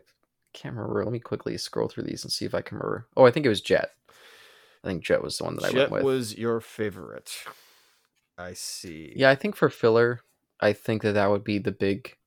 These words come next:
Speaker 1: kinda standout for me. I mean, I was gonna say Imprisoned, but I don't know. I, I couldn't remember if that necessarily counts as filler.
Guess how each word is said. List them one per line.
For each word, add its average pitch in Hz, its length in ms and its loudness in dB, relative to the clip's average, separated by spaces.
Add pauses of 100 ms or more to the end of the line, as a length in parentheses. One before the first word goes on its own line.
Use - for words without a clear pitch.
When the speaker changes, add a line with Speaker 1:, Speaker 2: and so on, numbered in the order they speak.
(120)
Speaker 1:
kinda 98 140 -6
standout 95 500 -2
for 104 220 -4
me. 104 220 -6 (1160)
I - 80 -4
mean, 107 380 -4 (280)
I 107 80 6
was 110 140 4
gonna 170 160 0
say 156 160 -2
Imprisoned, 123 640 -4
but - 260 2 (880)
I 110 80 -4
don't 120 80 -6
know. 110 180 2
I, 92 140 2 (160)
I 92 80 -8
couldn't - 240 -4
remember 104 320 0
if - 120 -10
that 90 260 0 (300)
necessarily 98 480 -4
counts - 380 -8
as - 100 -10
filler. 50 380 -4